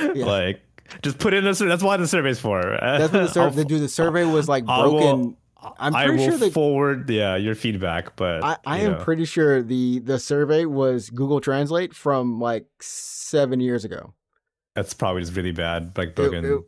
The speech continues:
Speaker 2: Yeah.
Speaker 1: Yeah. So I, I mean, I wrote mine in English and in Japanese to make sure they got the
Speaker 2: Sure.
Speaker 1: message, but it was,
Speaker 2: But
Speaker 1: it
Speaker 2: sure,
Speaker 1: was a,
Speaker 2: yeah.
Speaker 1: other than that, it was a nice cruise.
Speaker 2: I just, oh man, I just feel bad for this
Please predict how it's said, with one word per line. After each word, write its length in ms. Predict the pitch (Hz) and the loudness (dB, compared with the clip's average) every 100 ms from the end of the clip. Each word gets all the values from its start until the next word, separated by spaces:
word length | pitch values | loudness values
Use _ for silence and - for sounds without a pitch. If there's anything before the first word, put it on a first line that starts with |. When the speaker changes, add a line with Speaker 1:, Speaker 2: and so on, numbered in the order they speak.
| _ _ - | _ _ -6
Speaker 2:
Yeah. 80 | 147 127 110 | -2 -2 -2
Speaker 1:
Yeah. 40 | 113 | -8
So 160 | 117 143 | -2 0
I, 260 | 160 156 | 2 2
I 40 | 156 | 2
mean, 120 | 156 | 2
I 40 | |
wrote 200 | 156 156 | 2 2
mine 220 | 127 127 | 2 0
in 80 | 123 | -2
English 320 | 113 120 117 - | -4 -6 -6 -8
and 180 | 113 117 | -6 -4
in 100 | 110 | -4
Japanese 500 | 110 113 117 120 120 | -4 -4 -4 -4 -4
to 60 | |
make 180 | 107 107 | -6 -6
sure 120 | - 107 | -6 -6
they 80 | |
got 140 | 101 104 | -6 -4
the 80 | 98 | -4
Speaker 2:
Sure. 80 | |
Speaker 1:
message, 500 | 101 95 98 98 - 95 | -4 -6 -8 -10 -12 -12
but 180 | 98 98 | -8 -6
it 60 | |
was, 180 | 104 107 | -6 -4
Speaker 2:
But 100 | 120 | 0
Speaker 1:
it 40 | 147 | 4
Speaker 2:
sure, 100 | 180 | 4
Speaker 1:
was 100 | - | 4
a, 40 | |
Speaker 2:
yeah. 280 | 147 135 110 | 2 2 2
Speaker 1:
other 100 | 107 | 2
than 100 | 214 | 2
that, 100 | 165 | 2
it 40 | 131 | 0
was 100 | 123 | 0
a 40 | |
nice 140 | 127 | -4
cruise. 340 | - 120 92 - _ _ _ _ | -4 -6 -8 -14 _ _ _ _
Speaker 2:
I 120 | 120 | -4
just, 260 | 127 135 - - | -2 -4 -6 -2
oh 280 | 101 92 87 | -2 -2 -2
man, 300 | 90 87 90 | -4 -2 -4
I 60 | |
just 180 | 90 92 | -4 -6
feel 180 | - 98 | -4 -4
bad 320 | 90 85 87 | -2 -4 -4
for 100 | - | -6
this 180 | 90 87 | -6 -6